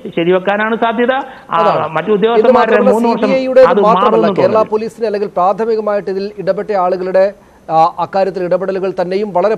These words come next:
Speaker 2: പോസിറ്റീവായിട്ട് ഈ കേസിനെ കൊണ്ടുപോകാൻ, ആ, കാരണമായിട്ടുണ്ട് എന്ന് വേണം മനസ്സിലാക്കാൻ. ഞാൻ തിരിച്ചു വരാം താങ്കളിലേക്ക്. ശ്രീ എസ് കെ സജീഷ്, ഇവിടെ നമ്മുടെ മുന്നിൽ ഇനിയുള്ള കാര്യങ്ങൾ, ഇത്തരം സംഭവങ്ങൾ പിന്നീടും ആവർത്തിക്കുന്നുണ്ട്.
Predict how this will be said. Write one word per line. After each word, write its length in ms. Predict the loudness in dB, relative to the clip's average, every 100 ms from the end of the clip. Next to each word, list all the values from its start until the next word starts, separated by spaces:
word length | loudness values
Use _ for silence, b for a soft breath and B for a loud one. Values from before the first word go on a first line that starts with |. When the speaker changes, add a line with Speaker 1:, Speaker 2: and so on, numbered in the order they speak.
| -4
Speaker 2:
പോസിറ്റീവായിട്ട് 560 | -6 -4 -2 -2 -2 -4
ഈ 40 |
കേസിനെ 240 | -6 -8 -8
കൊണ്ടുപോകാൻ, 420 | -6 -2 0 0 -4 -10 B B 0
ആ, 60 | 0 2
കാരണമായിട്ടുണ്ട് 640 | 0 2 0 0 -2 -4 -6
എന്ന് 120 | -2
വേണം 160 | -2 -2
മനസ്സിലാക്കാൻ. 400 | -4 -6 -8 -4 -4
ഞാൻ 80 | -4
തിരിച്ചു 180 | -4 -2
വരാം 140 | -4 -2
താങ്കളിലേക്ക്. 380 | -4 -4 -8 -8
ശ്രീ 100 | -2 -2
എസ് 100 | 0
കെ 60 | -2
സജീഷ്, 300 | -2 -4 -8 -2
ഇവിടെ 200 | 0 0 0 B B -6
നമ്മുടെ 200 | -4 -2 -2
മുന്നിൽ 180 | -4 -4
ഇനിയുള്ള 300 | -6 -4 -4 -2
കാര്യങ്ങൾ, 280 | -2 -2 -6
ഇത്തരം 200 | -6 -6 -6
സംഭവങ്ങൾ 340 | -4 -4 -4 -6
പിന്നീടും 380 | -6 -4 -2 0 0
ആവർത്തിക്കുന്നുണ്ട്. 560 | -2 -4 -6 -2 -2